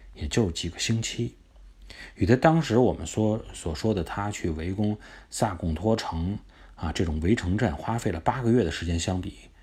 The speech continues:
这个进程已经明显的加快了。事实上，对于这种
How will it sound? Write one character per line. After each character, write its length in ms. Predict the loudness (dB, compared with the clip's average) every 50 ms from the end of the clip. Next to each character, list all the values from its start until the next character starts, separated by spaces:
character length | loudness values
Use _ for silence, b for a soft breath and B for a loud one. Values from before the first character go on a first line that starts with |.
| B B B B
这 140 | -2 0 0
个 80 | 0
进 220 | 0 0 0 0 0
程 200 | -2 -4 -4 -4
已 120 | -4 -6
经 180 | -8 -6 -4 -2
明 260 | -2 0 0 0 0
显 220 | 0 -2 -4 -6
的 80 | -6 -8
加 180 | -6 -6 -6
快 180 | -6 -6 -8 -10
了。 140 | -10 -12 -16 -18 -18 -16 -16 -16 -18 -20 -20 -20 -20 -20 B B B B B B B B
事 220 | 0 2 4 4
实 180 | 4 2 -2 -2
上， 200 | -2 0 -2 2
对 160 | 2 4 4
于 140 | 4 4 2
这 240 | 4 4 4 2 2
种 180 | 2 -2 -8